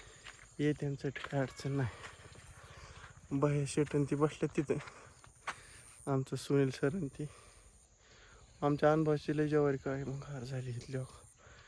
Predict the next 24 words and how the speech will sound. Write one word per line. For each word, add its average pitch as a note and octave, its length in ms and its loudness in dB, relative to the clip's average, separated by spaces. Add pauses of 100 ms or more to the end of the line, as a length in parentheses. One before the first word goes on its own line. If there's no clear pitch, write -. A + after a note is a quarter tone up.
(420)
कसं C#3 240 -2
आहे? - 80 -10 (1300)
आमच्या D#3 220 -2
नितीन E3+ 320 0
राजा D#3+ 220 2
तुरी E3 220 0
वाळून E3+ 380 2
गेले E3 220 -2
ना. C3 180 -6 (1160)
काय D3+ 160 4
राहिलं C#3+ 260 -2
नाही. C3 120 -6 (1120)
खेकाला D3+ 340 0
दोन D#3 200 0
तीन D#3 240 0
लाईन D#3 260 0
इथं D3+ 140 -4
पार D#3 180 2 (840)
खेकाजून D#3+ 460 6
गेलं, D#3+ 220 4
त्याला C#3+ 200 4
पाणी D#3+ 360 4
दिलं D#3 280 4
नाही. C#3+ 120 6